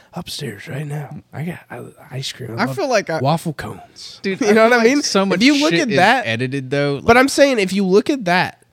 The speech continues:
Speaker 2: Yeah.
Speaker 1: with the, with the, with the mindset that nothing's real, nothing matters,
Speaker 2: Right.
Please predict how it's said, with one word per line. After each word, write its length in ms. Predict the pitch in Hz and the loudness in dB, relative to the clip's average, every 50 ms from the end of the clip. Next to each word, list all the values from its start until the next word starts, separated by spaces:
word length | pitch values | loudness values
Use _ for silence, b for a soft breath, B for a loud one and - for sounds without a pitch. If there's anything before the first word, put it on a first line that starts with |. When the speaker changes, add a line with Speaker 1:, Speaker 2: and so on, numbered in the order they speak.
| _ _ _ | _ _ _
Speaker 2:
Yeah. 180 | 117 110 - - 90 _ _ _ _ _ | -10 -10 -10 -12 -16 _ _ _ _ _
Speaker 1:
with 240 | - 160 180 180 175 170 | 0 0 0 0 0 0
the, 300 | 185 185 185 175 139 98 | 0 0 0 0 -2 -4
with 180 | 151 170 175 156 | -6 -6 -6 -4
the, 280 | 175 - - _ 127 147 | -8 -8 -8 _ -14 -8
with 220 | 156 156 160 156 | -6 -6 -6 -6
the 80 | 156 165 | -6 -4
mindset 680 | 170 170 170 185 202 196 185 - - - 160 135 - 95 | -2 0 2 2 2 2 0 -2 -2 -2 -2 -2 -2 -4
that 120 | 131 120 | -6 -4
nothing's 460 | 123 139 147 170 - 190 180 175 151 | 0 0 -2 0 0 -2 -4 -2 -2
real, 200 | 160 160 165 160 160 | 0 0 2 2 2
nothing 340 | 156 151 156 160 156 143 | 0 -2 -2 -2 -4 -4
matters, 480 | 135 127 117 107 101 104 117 - - - | -4 -4 -6 -6 -8 -10 -12 -12 -14 -8
Speaker 2:
Right. 300 | - 101 92 92 95 98 | -6 -6 -6 -6 -8 -14